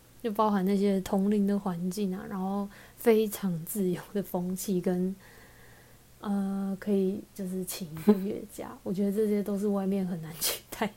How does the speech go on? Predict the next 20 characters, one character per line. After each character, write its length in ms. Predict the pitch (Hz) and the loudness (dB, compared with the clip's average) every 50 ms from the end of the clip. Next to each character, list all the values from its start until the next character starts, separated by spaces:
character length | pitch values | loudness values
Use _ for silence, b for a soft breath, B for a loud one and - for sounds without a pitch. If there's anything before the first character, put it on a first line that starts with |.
| - - | -8 -6
<laughs> 1000 | - 151 - - - - - - - - - - - - - - - - - - | -6 -6 -6 -6 -4 -4 -4 -4 -6 -10 -20 -20 -20 -20 -20 -20 -18 -18 -18 -8
所 140 | - - 320 | -2 2 2
以 80 | 294 262 | 2 4
这 180 | 311 320 302 | 4 4 4
应 100 | 285 285 | 4 2
该 140 | 285 285 285 | 2 0 0
是 120 | 277 - | 2 2
我 340 | 269 208 180 185 190 190 - - - - - - 208 | 2 4 4 2 2 0 -2 -4 -10 -12 -4 0 2
我 160 | 208 202 190 | 2 2 2
从 240 | 190 - 196 196 208 | 0 0 0 2 2
事 80 | 233 | 2
务 80 | 254 240 | 2 2
所 160 | 226 208 180 | 2 0 -2
离 160 | 165 175 160 | -2 -4 -6
开 300 | 165 - - 202 190 180 | -8 -6 -4 -2 -2 -2
之 240 | 185 185 - 180 180 | -2 -4 -4 -4 -2
后， 100 | 180 190 | -2 -2
我 160 | 190 180 - | -2 -4 -4
觉 180 | - - - 120 | -6 -4 -4 -4
得 280 | 123 113 107 - - | -2 -4 -4 -6 -8